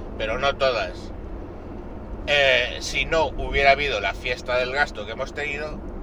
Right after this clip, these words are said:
Y todavía vas leyendo en redes sociales, "Hay que ver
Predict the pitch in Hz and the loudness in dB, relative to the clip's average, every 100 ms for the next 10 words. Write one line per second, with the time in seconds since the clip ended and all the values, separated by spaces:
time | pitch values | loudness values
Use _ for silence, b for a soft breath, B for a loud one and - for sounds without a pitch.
0 | - 180 - 170 165 170 190 165 131 143 | -8 -6 -2 2 6 6 6 4 4 4
1 | 151 147 139 147 143 127 120 - 139 139 | 2 -2 -2 -2 -2 -4 -4 -2 -2 -4
2 | - 131 135 120 131 - - 131 - - | -4 -6 -4 -4 -4 -6 -4 -2 -2 0
3 | 131 127 127 | 0 2 -2